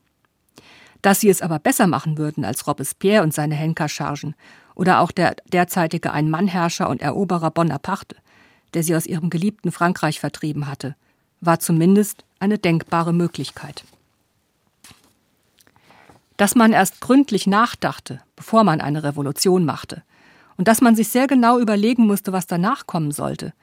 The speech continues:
nachdem man alles zerstört hatte, schien dieser Femme Politique jedenfalls ein zentraler Gedanke der Zukunft zu sein, und hierfür stand für sie nicht zuletzt auch die deutsche Innerlichkeit.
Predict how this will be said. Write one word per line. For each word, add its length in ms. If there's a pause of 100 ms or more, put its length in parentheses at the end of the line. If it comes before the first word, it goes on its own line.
(280)
nachdem 340
man 140
alles 260
zerstört 540
hatte, 240 (540)
schien 320
dieser 340
Femme 300
Politique 600
jedenfalls 600
ein 120
zentraler 600
Gedanke 420
der 140
Zukunft 440
zu 120
sein, 340 (540)
und 160
hierfür 440
stand 360
für 140
sie 180
nicht 340
zuletzt 480
auch 160
die 180
deutsche 360
Innerlichkeit. 760